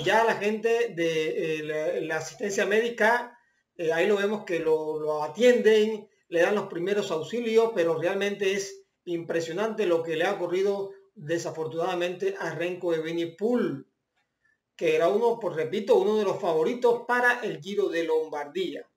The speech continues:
Solamente veinte años tiene este chico y hoy queremos decirle que en estos momentos no conocemos mayores detalles de lo que le está pasando.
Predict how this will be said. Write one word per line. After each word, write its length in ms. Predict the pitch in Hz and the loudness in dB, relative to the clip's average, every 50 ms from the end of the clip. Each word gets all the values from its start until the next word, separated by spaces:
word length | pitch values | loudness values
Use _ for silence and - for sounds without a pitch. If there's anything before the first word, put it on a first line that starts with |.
| _ _ _ _ _ _ _ _ _ _ _ _ _ _ | _ _ _ _ _ _ _ _ _ _ _ _ _ _
Solamente 800 | - - 233 269 269 262 262 277 285 277 233 - 269 262 247 - 202 | 0 4 4 6 6 6 4 4 2 0 2 4 4 6 4 6 8
veinte 400 | 233 254 269 269 - - 233 247 | 8 8 8 6 4 4 6 6
años 260 | 247 226 202 190 190 | 6 6 4 0 0
tiene 200 | - 220 226 233 | 0 2 2 2
este 220 | 214 208 202 175 | 2 2 0 -2
chico 400 | 170 226 262 - - 254 247 226 | 0 -2 -2 0 4 4 6 6
y 120 | 190 185 196 | 6 6 6
hoy 340 | 202 220 233 254 262 262 - _ _ _ _ _ _ _ _ | 6 6 6 4 2 -4 -8 _ _ _ _ _ _ _ _
queremos 360 | - - 180 214 220 233 208 | 0 2 2 4 4 2 2
decirle 420 | 180 180 - 208 226 233 247 240 - | 0 0 0 0 0 2 2 2 2
que 80 | 196 | 2
en 80 | 175 185 | 0 -2
estos 200 | 208 202 220 214 | -2 -2 0 -2
momentos 360 | 202 190 208 208 208 240 202 | 0 0 0 0 0 0 0
no 160 | 190 208 220 | 0 0 -2
conocemos 500 | - 220 196 180 156 160 190 214 214 - | -2 -2 -2 -2 -2 0 0 0 0 -2
mayores 300 | 196 180 175 180 208 208 | -2 -2 -2 -2 -2 -2
detalles 480 | 190 180 170 - 208 208 202 208 208 - | -4 -4 -2 0 0 2 2 0 -2 -2
de 80 | 175 | -4
lo 140 | 165 160 156 | -8 -8 -6
que 80 | - 170 | -8 -8
le 80 | 160 | -10
está 240 | - - - 214 - | -8 -4 -4 -4 -4
pasando. 720 | - 170 - 214 240 247 233 214 226 240 262 262 - - _ | -6 -6 -2 0 0 0 2 4 4 4 4 2 -2 -10 _